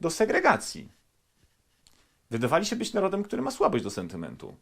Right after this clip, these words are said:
Kubły mają też drugie zadanie. Utrudnić życie szczurom, ponieważ do tej pory nowojorczycy śmieci zostawiali w kontenerach albo w workach na chodniku, z czego chętnie korzystały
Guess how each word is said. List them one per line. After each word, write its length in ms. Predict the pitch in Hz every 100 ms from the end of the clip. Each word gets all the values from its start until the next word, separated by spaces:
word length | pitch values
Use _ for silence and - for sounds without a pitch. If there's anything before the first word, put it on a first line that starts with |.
| _ _ -
Kubły 360 | 214 175 240
mają 240 | 202 185 175
też 200 | 180 147
drugie 360 | 123 202 196
zadanie. 440 | 139 120 101 95 90
Utrudnić 500 | 143 160 254 208 202
życie 240 | 170 175 180
szczurom, 500 | - - 233 156 113
ponieważ 360 | 117 113 107
do 100 | 127
tej 140 | 190 156
pory 220 | 110 113
nowojorczycy 840 | 143 196 202 185 - 127 - 127 - -
śmieci 360 | - 202 208
zostawiali 500 | 180 165 - 160 156
w 60 | 143
kontenerach 680 | 156 165 170 147 156 156 -
albo 300 | - 240 156
w 60 |
workach 360 | 139 156 151 139
na 80 | 131
chodniku, 440 | 135 110 90 -
z 60 | -
czego 180 | 156
chętnie 380 | 151 247 247 226
korzystały 560 | 196 147 139 101 110